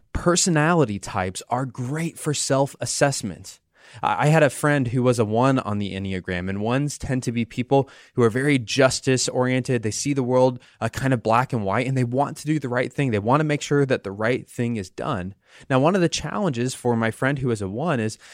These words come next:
uh, that friend could be, uh, very rigid. Some people might even say a bit of a Pharisee, right? I've got the right way to, to do things, and, and people need to go along with me on it. But when they took the Enneagram and they started reading about ones and they realized that their rigidity could actually cause great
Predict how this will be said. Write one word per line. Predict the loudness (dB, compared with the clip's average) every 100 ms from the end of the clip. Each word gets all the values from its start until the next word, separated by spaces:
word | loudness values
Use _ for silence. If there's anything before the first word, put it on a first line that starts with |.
| -8
uh, | -6 -4
that | -4 2 2 2
friend | 2 2 4 0
could | -4 -6 -2
be, | -2 0 -4 _ -4
uh, | -2
very | 2 2 4 2
rigid. | 2 0 0 -6 -12 _ _
Some | -4 -2 0
people | 0 0
might | 0 0
even | -2
say | -2 -2
a | -2 -2
bit | 0
of | 0
a | -2
Pharisee, | -2 0 2 0 -4
right? | 0 2
I've | 2 0
got | 0 0
the | -2
right | -2 -2
way | -2
to, | -4 -6 _ -18
to | -6
do | -2 0
things, | 0 -4 -4
and, | -6 -6
and | -6 -6
people | -4 0 0
need | 0 0
to | -2
go | 2 4
along | 4 2 -2 -4
with | -6
me | -6 -6 -6 _ _ _ -4
on | 0 0
it. | -2 -8 -16 -18 _ _
But | 2
when | 4 4
they | 4 2
took | 2 0 0
the | -2 0
Enneagram | 0 2 0 0 -2 0
and | 0
they | 0
started | 0 2 2 2 0
reading | -4 -2 -2
about | 0 0 0
ones | 0 0 -2
and | -4
they | -4
realized | -4 -2 0 0 0 -4
that | -2
their | 0 0
rigidity | -2 0 0 0 -2 -4
could | -6 -6
actually | -6 -6 -6
cause | -4 -4 -4
great | -2 -2